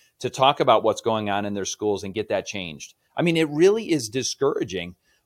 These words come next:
but, but it is the answer too, isn't it? To really energize this community, to see the,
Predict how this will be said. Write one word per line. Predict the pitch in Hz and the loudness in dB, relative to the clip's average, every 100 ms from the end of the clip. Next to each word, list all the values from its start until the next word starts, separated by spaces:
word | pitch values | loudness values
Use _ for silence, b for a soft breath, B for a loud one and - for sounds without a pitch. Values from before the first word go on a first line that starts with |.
| - | 2
but, | 147 - - | 4 4 0
but | 117 151 | 4 6
it | 156 | 8
is | 175 143 | 6 4
the | 143 151 | 2 2
answer | 226 220 104 | 0 -2 -4
too, | - 202 123 | 0 2 2
isn't | 98 127 147 | 2 0 -2
it? | 156 | -4
To | 139 | -4
really | 120 147 143 - | 0 0 0 0
energize | 131 147 135 139 131 120 | 0 0 0 0 0 -2
this | 127 - | -6 -6
community, | 117 113 127 135 104 | -6 -4 -2 -2 -2
to | 98 | -4
see | - - 139 156 | -4 -2 0 2
the, | 127 113 101 | 4 4 2